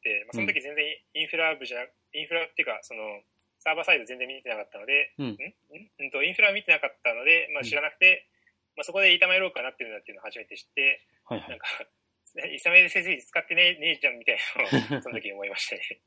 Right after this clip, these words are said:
Speaker 2: なるほど。
Speaker 1: はい。
Speaker 2: まあ、そこは結構、内外での、なんか、重要なギャップがある感じがするね。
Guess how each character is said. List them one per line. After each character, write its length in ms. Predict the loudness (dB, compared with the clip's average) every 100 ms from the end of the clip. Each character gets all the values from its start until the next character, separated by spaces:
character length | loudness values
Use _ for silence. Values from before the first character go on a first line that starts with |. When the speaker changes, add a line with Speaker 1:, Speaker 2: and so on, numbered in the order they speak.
| _
Speaker 2:
な 120 | -14
る 60 | -14
ほ 140 | -14
ど。 480 | -14 -12 -12 -16 -20 _ _ _ _ _
Speaker 1:
は 100 | -10
い。 120 | -10
Speaker 2:
ま 80 | -18
あ、 20 |
そ 140 | -20 _
こ 300 | -12 -10 -10
は 100 | -14
結 200 | -20 -14
構、 300 | -12 -12 -16 _ _
内 260 | -12 -8 -8
外 140 | -8 -10
で 80 |
の、 200 | -14 -20 _ _ _ _ _ -20
な 60 |
ん 20 |
か、 160 | -20 -20
重 180 | -12 -10
要 120 | -8
な 100 | -10
ギ 80 | -12
ャ 40 | -12
ッ 20 |
プ 140 | -12
が 200 | -12 -14 _ _ -16
あ 80 |
る 60 | -16
感 160 | -16 -20
じ 60 |
が 60 | _
す 140 | -20
る 80 | -20
ね。 120 | -20